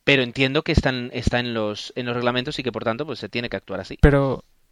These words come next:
Speaker 2: y continuamos, que hay una cosa que, esto de la colisión sucede en la vuelta cuarenta y cinco,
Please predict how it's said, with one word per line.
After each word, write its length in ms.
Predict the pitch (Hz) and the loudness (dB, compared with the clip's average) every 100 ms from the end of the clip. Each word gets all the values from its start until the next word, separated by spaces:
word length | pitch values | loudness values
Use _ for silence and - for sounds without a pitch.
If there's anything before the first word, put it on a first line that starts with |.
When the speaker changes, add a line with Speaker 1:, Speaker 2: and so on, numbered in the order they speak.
| _ - - - _ _ - 127 | _ -18 -18 -20 _ _ -8 -4
Speaker 2:
y 160 | 131 135 | 2 2
continuamos, 920 | 143 135 143 139 143 160 170 170 - | 4 2 2 4 4 4 4 -2 -6
que 420 | 120 120 113 107 - | -2 0 0 -2 2
hay 140 | 131 | 2
una 160 | 156 170 | 4 4
cosa 220 | 175 175 | 6 8
que, 500 | 175 160 143 135 127 - - | 8 6 6 4 2 -2 2
esto 380 | 180 - 196 | 4 8 8
de 1080 | 175 175 175 170 165 165 160 151 147 127 - | 8 8 10 8 8 6 6 4 2 0 -2
la 560 | - - 101 101 107 113 | -4 -4 -4 0 2 2
colisión 640 | - 120 120 143 160 170 - - - - | 4 6 8 8 8 4 -12 -20 -20 -12
sucede 320 | - 135 123 160 | 0 4 6 6
en 80 | |
la 80 | 156 | 6
vuelta 320 | 135 147 156 | 6 6 8
cuarenta 280 | 156 147 135 | 6 4 4
y 60 | 120 | 2
cinco, 480 | - 117 - 107 | 2 0 0 0